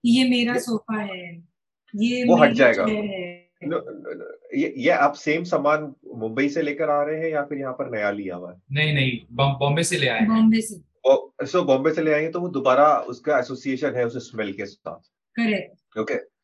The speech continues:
Speaker 2: ओके ना, so वो वापस से ट्रे-, वापस से आएगा इस, इसके लिए। लेकिन आप ये पूरे को ट्यून डाउन कर सकते हो जब आप पॉडकास्ट में सारी जो स्टेप्स दी हुई है, उसको फॉलो करोगे तो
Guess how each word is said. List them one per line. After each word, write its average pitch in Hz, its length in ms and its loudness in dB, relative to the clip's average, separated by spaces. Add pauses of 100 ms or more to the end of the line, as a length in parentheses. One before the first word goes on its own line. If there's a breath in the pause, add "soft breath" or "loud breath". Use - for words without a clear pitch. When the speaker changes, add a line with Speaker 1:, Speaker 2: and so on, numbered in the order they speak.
(120)
Speaker 2:
ओके 202 120 -2
ना, 170 180 2
so 127 120 -4
वो 208 160 4
वापस 160 420 4
से 214 100 -2
ट्रे-, 147 300 -6
वापस 131 320 0
से - 220 -2
आएगा 117 420 0 (340)
इस, - 240 -16
इसके 120 240 -12
लिए। 98 160 -2
लेकिन 147 240 -6
आप 160 200 -2
ये 180 80 -8
पूरे 151 280 -4
को 170 100 -4
ट्यून 143 460 -6
डाउन 165 240 0
कर 151 160 -2
सकते - 340 -8
हो 185 340 -6
जब 127 180 -4
आप 139 180 -4
पॉडकास्ट 123 480 -6
में - 60 -10
सारी 127 320 -6
जो 139 120 -12
स्टेप्स 117 340 -6
दी 120 180 -12
हुई 131 80 -8
है, 165 60 -4
उसको 156 200 -12
फॉलो 110 460 -8
करोगे 87 340 -12
तो - 140 -20